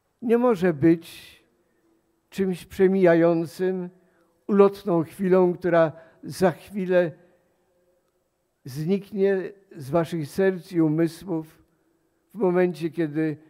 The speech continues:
wrócicie do siebie. Ten trud pielgrzymowania musi dać trwałe, wspaniałe owoce.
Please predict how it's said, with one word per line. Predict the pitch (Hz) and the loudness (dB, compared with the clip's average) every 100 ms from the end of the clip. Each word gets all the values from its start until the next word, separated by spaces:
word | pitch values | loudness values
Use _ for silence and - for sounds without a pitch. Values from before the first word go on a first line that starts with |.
| _ _ _ - | _ _ _ -12
wrócicie | 143 175 170 175 135 170 160 175 - | -4 -2 -4 -12 -6 -2 -2 -2 -12
do | 135 156 | -6 -6
siebie. | 156 131 104 107 87 _ _ _ _ _ _ _ _ _ _ _ _ _ _ _ _ _ _ _ _ _ _ _ _ _ _ _ _ _ _ _ _ _ | -6 -10 -10 -14 -18 _ _ _ _ _ _ _ _ _ _ _ _ _ _ _ _ _ _ _ _ _ _ _ _ _ _ _ _ _ _ _ _ _
Ten | 160 156 143 | -4 -2 -2
trud | 160 180 190 - - | 2 4 2 -4 -8
pielgrzymowania | 156 156 127 147 151 147 143 127 117 - - _ _ _ _ _ _ _ _ _ _ _ _ _ _ _ _ | -4 -2 -4 -4 -4 -2 -4 -6 -10 -14 -18 _ _ _ _ _ _ _ _ _ _ _ _ _ _ _ _
musi | 131 175 214 - 226 226 196 | 0 2 2 -2 -4 -4 -8
dać | 151 170 180 185 - - - _ _ _ _ _ _ _ _ - | -2 0 0 -2 -10 -20 -20 _ _ _ _ _ _ _ _ -12
trwałe, | 139 156 170 175 170 180 - - | -2 2 2 2 0 -2 -8 -20
wspaniałe | - - 165 156 147 147 147 - | -20 -8 -2 0 0 0 -4 -6
owoce. | 139 104 92 _ - | -10 -10 -16 _ -20